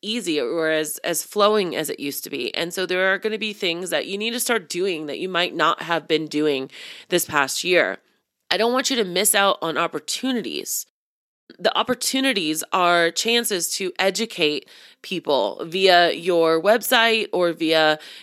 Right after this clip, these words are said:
your emails or your graphics on your social media. And the thing is, is that, like I said, I-, I'm dedicating the next few weeks, months maybe,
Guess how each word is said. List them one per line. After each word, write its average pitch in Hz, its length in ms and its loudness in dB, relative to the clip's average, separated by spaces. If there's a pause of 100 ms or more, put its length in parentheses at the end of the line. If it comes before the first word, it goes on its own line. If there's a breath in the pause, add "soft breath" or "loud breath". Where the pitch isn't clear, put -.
your 165 640 2 (100)
emails 233 720 0
or 165 360 2
your 151 460 0
graphics 254 1000 0
on 151 340 0
your 143 120 -4
social 180 380 -4
media. 240 580 -4 (600 loud breath)
And 220 160 0
the 220 80 2
thing 247 280 2
is, 247 180 4
is 208 140 -2
that, 185 300 2 (160)
like 226 280 2
I 226 40 0
said, 247 220 2
I-, 208 220 0
I'm 190 120 0
dedicating 208 640 2
the 190 140 0
next 185 400 -6 (160)
few 220 320 -4
weeks, 202 360 -2
months 190 320 2
maybe, 170 420 4